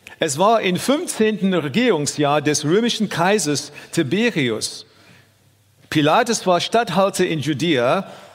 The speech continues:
Herodes Antipas herrschte über Galiläa.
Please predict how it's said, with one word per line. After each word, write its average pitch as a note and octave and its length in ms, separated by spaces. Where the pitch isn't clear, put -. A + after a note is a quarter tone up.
Herodes G#3+ 540
Antipas F#3 1000
herrschte F#3 440
über D#3 240
Galiläa. D3+ 760